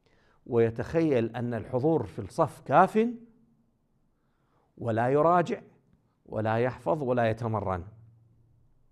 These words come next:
فيتكئ على ذكائه فيخونه ذكاؤه. بينما الطالب المتوسط، متوسط الذكاء،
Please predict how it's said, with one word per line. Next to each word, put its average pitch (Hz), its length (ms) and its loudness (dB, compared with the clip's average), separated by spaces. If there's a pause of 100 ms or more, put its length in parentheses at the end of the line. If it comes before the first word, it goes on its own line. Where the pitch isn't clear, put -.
(640)
فيتكئ - 680 -8 (340)
على 180 360 -6
ذكائه 190 800 -12 (360)
فيخونه 139 1160 -4
ذكاؤه. 101 560 -14 (460)
بينما 120 320 -4
الطالب 139 420 -4
المتوسط، 117 760 -6
متوسط - 480 -14
الذكاء، 147 560 -6